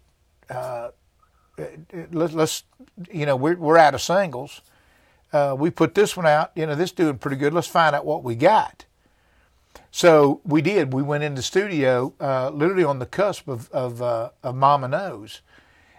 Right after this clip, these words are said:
And, uh, uh, we, we went forward in that, uh,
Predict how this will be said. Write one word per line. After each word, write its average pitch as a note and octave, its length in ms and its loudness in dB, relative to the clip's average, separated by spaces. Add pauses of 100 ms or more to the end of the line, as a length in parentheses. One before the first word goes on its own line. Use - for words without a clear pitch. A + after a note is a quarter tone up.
(120)
And, C3+ 340 -2
uh, B2 520 2 (200)
uh, D3+ 120 -2 (200)
we, C#3 340 -2
we C#3 140 0
went D3 240 -4
forward D3+ 400 6
in C3 140 -4
that, D3 440 0 (640)
uh, C3 440 0